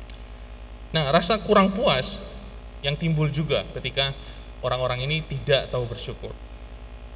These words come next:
Kurang puas, eh, membelenggu kehidupan mereka, sehingga mereka, eh, terjerat dalam kekecewaan. Nah, akibatnya apa? Akibatnya adalah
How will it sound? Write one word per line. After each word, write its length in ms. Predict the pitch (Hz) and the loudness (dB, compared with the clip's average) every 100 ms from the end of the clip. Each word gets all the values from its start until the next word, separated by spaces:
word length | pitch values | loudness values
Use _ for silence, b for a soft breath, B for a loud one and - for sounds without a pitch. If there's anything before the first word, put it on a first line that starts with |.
| - | -6
Kurang 240 | 127 127 | -4 -2
puas, 480 | 156 165 156 - - - - - | 2 4 6 2 -2 -8 -12 -4
eh, 220 | 127 127 | 0 2
membelenggu 640 | 131 160 156 165 165 202 220 | 4 6 8 8 8 6 4
kehidupan 400 | 202 170 165 147 | 4 4 4 6
mereka, 320 | 147 - 135 | 6 6 4
sehingga 320 | 131 143 143 | 4 4 4
mereka, 400 | 139 139 156 165 156 - - - - - - - - - - - - - | 4 4 4 2 -2 -8 -12 -12 -14 -14 -14 -14 -14 -14 -12 -14 -10 0
eh, 420 | 127 127 120 117 107 - - - - - | 4 6 6 4 0 -6 -12 -14 -14 -2
terjerat 460 | 170 156 185 190 165 - - - - | 2 4 8 8 8 2 -8 -10 -6
dalam 540 | 127 135 131 127 123 120 | 2 4 4 0 -6 -8
kekecewaan. 580 | 127 135 - - 95 113 - - - - - - - | -6 -6 -6 -6 -6 -6 -6 -10 -14 -14 -14 -14 -10
Nah, 80 | - | -4
akibatnya 480 | 131 175 175 185 190 | -2 4 6 8 6
apa? 220 | 170 120 - - - | 4 2 -2 -8 -6
Akibatnya 640 | 131 147 139 151 175 196 | -4 0 2 2 2 2
adalah 420 | 135 131 139 190 | 4 4 4 2